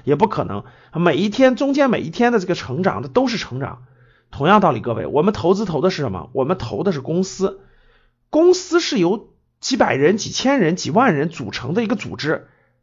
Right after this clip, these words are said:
他们的成长也是需要技术的创新，对吧？组织的创新、文化的创新，也是需要一步一步去变革的。所以大家必须深刻地理解一点：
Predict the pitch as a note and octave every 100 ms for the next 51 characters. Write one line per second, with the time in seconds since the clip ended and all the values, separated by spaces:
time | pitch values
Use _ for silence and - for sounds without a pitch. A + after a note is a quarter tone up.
0 | _ _ - G#4 F#4 G3 - F3 G#3+ D#3
1 | D3 - - - C4 - C#4+ D#4 F#3+ -
2 | - _ _ - D#4+ - C3 D3+ G#3 D3+
3 | - F#3 F3+ D3 B2+ C3 B2 G#3 A3 -
4 | F#3+ C#3 E3 F3+ D3 D3 G#3 - D#3+ D#3+
5 | D#3+ C#3+ F3+ F3+ - _ _ - F3 A#3+
6 | E4 D#4+ E3+ B3 C#4 G#4 E3+ E3 D#3 D#3+
7 | B2 G#2 G2+ F2 - - _ _ _ _
8 | _ - A#3+ C4+ C#3+ - - _ _ _
9 | _ - C#4 C#4+ C#4 G#3 C4 - D4+ C#4+
10 | F#3 - F#3+ E3+ D3+ D3 -